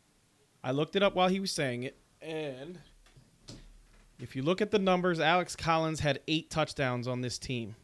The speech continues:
Alex Collins only played seven games with this team. So while he was the bell cow, he had eight touchdowns. If you look at,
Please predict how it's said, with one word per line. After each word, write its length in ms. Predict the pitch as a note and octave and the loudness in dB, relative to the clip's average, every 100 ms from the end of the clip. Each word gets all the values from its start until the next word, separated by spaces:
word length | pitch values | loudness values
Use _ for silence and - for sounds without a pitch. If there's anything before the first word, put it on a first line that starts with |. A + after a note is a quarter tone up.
| _ - | _ -12
Alex 260 | B2+ C3 | -8 -8
Collins 420 | - C3+ B2+ B2+ A2 | -6 -4 -2 -2 -6
only 300 | B2+ C3 A#2+ | -8 -8 -8
played 460 | - B2+ A#2+ A#2 - | -8 -6 -6 -6 -10
seven 460 | - C3+ B2 B2+ | -10 -8 -6 -6
games 320 | B2 B2 A2+ | -6 -6 -8
with 120 | A#2+ - | -12 -14
this 140 | G#2+ | -14
team. 300 | - F2 E2 - _ _ - - - - - | -12 -14 -14 -20 _ _ -20 -20 -20 -20 -12
So 200 | - B2+ | -4 -2
while 300 | B2+ C3+ C#3+ | 2 4 4
he 100 | D3+ | 2
was 140 | D#3 | 2
the 80 | C#3+ | 2
bell 240 | E3 D#3+ | 2 2
cow, 180 | D#3+ C#3+ | 2 0
he 140 | C#3 | 2
had 140 | C3+ B2+ - | 0 0 -4
eight 240 | D3 - | -4 -2
touchdowns. 760 | D3 C3 - A2+ D2 D#2 - - _ - _ | -4 -4 -4 -8 -8 -12 -14 -16 _ -20 _
If 160 | A2 | -10
you 60 | B2+ | -4
look 260 | C3 C#3+ D3 | -2 0 2
at, 440 | C#3+ C3+ - - | 4 4 0 -12